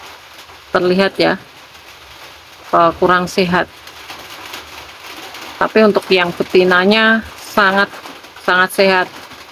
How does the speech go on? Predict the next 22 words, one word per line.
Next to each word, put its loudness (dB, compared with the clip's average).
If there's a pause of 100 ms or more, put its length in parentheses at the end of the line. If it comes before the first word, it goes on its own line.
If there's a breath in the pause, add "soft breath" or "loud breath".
(240)
Nanti 0
kalau 4
ini 4
memang 2 (960)
tidak 2
tertolong, 2
kita 2
masih 2
ada 0
satu 2
yang 4
di 2
luar. 4 (880)
Ya, 4
yang 2
kemarin 4
saya 2
masukkan, 2
tapi 0 (560)
tarung 4
di 2
sini. 2